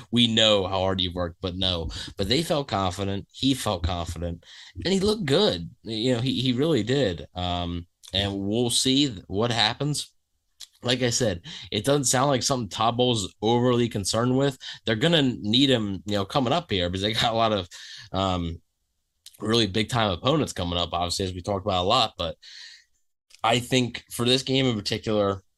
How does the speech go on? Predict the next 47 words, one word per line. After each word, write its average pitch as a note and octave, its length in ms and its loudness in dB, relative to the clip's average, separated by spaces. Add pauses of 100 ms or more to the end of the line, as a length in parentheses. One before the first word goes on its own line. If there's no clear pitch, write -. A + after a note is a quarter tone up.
(840)
he A#2+ 140 0
was G#2+ 100 0
gonna A#2 160 2
be A#2+ 100 4
on A#2+ 100 4
a A2 40 2
snap G#2 360 -2
count, G#2 260 -2
and G2+ 80 -6
yet G2 160 2
again, F#2+ 300 -2
we F#2 140 -6
don't A#2 360 -2
know A#2 120 0
the G#2+ 60 0
severity G2+ 640 0
of F#2 80 -2
the F2+ 60 -2
hamstring. F#2 580 -6 (640)
We, F2+ 240 -6
you G2 100 -2
know, F#2 200 -4
we G2 180 0
don't G#2 340 0
know A2 180 2
the G2 100 -2
severity F#2+ 540 -2
of F2+ 160 -2
the E2+ 80 -4
hamstring. F#2 400 -4
It B2+ 160 -2
could C#3+ 140 0
have A#2+ 100 -2
been A#2 160 0
just G#2 180 -6
a G2 40 -6
minor G#2 440 0
tweak A#2 360 -6
and F#2+ 120 -6
something A2+ 220 -2
that G#2+ 120 0
he G2+ 100 -4
could A2 180 -4
have G#2 100 -2
came G2 220 -4
back, G#2 540 0 (540)
and F#2+ 680 -2